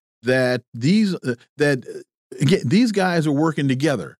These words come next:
And, um, that doesn't mean that they, that they meet every Friday and sit around or, and,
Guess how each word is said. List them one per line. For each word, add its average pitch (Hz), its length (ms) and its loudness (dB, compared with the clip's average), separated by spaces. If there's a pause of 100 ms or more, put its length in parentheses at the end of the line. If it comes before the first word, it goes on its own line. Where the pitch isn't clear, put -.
(360)
And, 127 680 2
um, 107 680 -2
that 135 200 0
doesn't 160 340 0
mean 156 440 0
that 127 180 -2
they, 117 220 0
that 117 240 -2
they 110 140 0
meet 139 260 2
every 131 260 -2
Friday 135 680 0
and 90 160 -4
sit - 240 -4
around 123 420 0
or, 98 80 -2
and, 98 260 -4